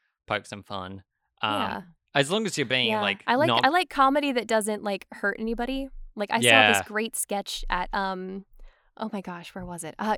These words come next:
Speaker 2: it was, uh, it was the Groundlings a few years ago. And <laughs> they had, like, one concept. Basically, they, um, you know those little roller thingies with the handles that you sit on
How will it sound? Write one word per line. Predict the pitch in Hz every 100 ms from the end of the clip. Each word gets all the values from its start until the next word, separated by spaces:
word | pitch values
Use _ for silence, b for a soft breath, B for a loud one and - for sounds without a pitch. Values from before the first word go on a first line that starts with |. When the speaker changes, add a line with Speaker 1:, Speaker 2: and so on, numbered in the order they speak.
| -
Speaker 2:
it | 214
was, | 240 226 196 196 -
uh, | 202 202 208 208 208
it |
was | 208
the |
Groundlings | 196 202 196 156 -
a | 180
few | -
years | 190 185 185
ago. | - - _ B B B B B -
And | 220 202 202 202 _ -
<laughs> | - - - - - - 269 294 320 _ -
they | 294
had, | 277 285
like, | 262 262 - 277
one | 277 277 277
concept. | - 214 220 208 208 _ - 247
Basically, | 254 269 - 202 196 214 _ - B B B B B
they, | - 208
um, | - 208 202 196 -
you | 247
know | 285
those | 381 359
little | 320 240
roller | 196 202 226
thingies | 240 240 240
with | 208
the | -
handles | 165 185 190 202
that | 190
you | 202
sit | - 190
on | 202 214